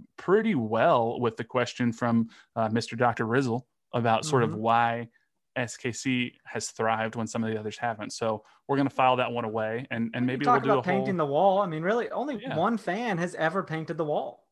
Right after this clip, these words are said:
Speaker 2: It's crazy.
Speaker 1: Who is that fan, Mister
Speaker 2: Oh, it's
Speaker 1: Daniel?
Speaker 2: me, bro. It's totally me.
Speaker 1: <laughs>
Speaker 2: It was awesome.
Speaker 1: Yeah, it's, uh, Dan. You go back, you can find it. It's on YouTube.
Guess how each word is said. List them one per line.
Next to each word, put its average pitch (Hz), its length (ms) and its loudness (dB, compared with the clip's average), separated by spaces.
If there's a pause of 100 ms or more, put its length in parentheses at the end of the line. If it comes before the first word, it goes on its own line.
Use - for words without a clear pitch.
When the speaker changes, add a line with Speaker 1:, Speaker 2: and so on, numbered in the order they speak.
Speaker 2:
It's 165 160 -10
crazy. 247 320 -2 (640)
Speaker 1:
Who 156 120 0
is 143 100 0
that 120 240 -2
fan, 110 280 -4 (140)
Mister 127 220 -10
Speaker 2:
Oh, 127 60 -6
it's 117 80 -2
Speaker 1:
Daniel? 113 180 -2
Speaker 2:
me, 135 80 -6
bro. 139 260 -4 (320)
It's - 120 -6
totally 156 240 4
me. 147 200 2 (200)
Speaker 1:
<laughs> 147 340 -6
Speaker 2:
It 160 60 -2
was 160 100 2
awesome. 147 400 2 (720)
Speaker 1:
Yeah, 104 240 -6
it's, 120 260 -8
uh, 120 160 0
Dan. 120 480 -4
You 117 180 -6
go 131 140 2
back, 151 220 2
you - 60 -20
can 156 100 -2
find 160 240 0
it. 135 60 -2
It's 123 100 -6
on 196 100 0
YouTube. 147 340 -6